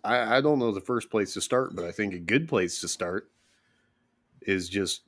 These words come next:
trying to be more emotionally vulnerable and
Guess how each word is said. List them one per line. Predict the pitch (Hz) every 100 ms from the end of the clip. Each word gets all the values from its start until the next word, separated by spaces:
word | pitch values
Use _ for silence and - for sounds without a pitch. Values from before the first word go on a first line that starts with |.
| _ _ _ _ _ -
trying | 107 110
to | 98
be | 85 98 90
more | 92 98 107 101 87
emotionally | 90 101 104 107 92 90
vulnerable | 85 90 98 110 98 87 85 85 - _ _ _ _ _ _ _ _ -
and | 90 85